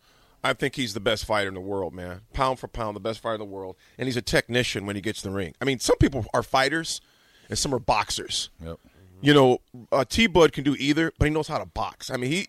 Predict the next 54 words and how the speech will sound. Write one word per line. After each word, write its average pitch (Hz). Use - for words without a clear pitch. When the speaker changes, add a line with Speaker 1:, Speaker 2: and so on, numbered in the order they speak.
Speaker 1:
he'll 202
just, 175
he's 139
not 151
a 123
brawler. 156
If, 160
if, -
if, -
if, -
if -
it 160
comes 226
down 240
to 165
that, 151
he 156
can 185
brawl 190
if 151
he 156
needs 175
to. 113
But 180
he 196
just, 196
like 190
you 185
said, 175
he's 143
like 165
a -
computer. 143
Just 120
analyze 156
everything, 143
your 117
moves, 139
what 135
you're 147
gonna 135
do. -
And 143
he's 147
just, -
while 156
the 175
other 240
guy's 180
playing 151
checkers, 160
he's 165
playing 123
chess. -